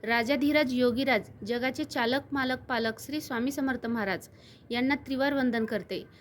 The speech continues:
आणि आजच्या नवीन व्हिडिओला सुरुवात करते. आपले स्वामी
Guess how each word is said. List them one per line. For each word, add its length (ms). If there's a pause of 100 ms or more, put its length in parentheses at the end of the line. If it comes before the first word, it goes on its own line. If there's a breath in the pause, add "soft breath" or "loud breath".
(180 loud breath)
आणि 340
आजच्या 400
नवीन 280
व्हिडिओला 320
सुरुवात 360
करते. 300 (160)
आपले 380
स्वामी 420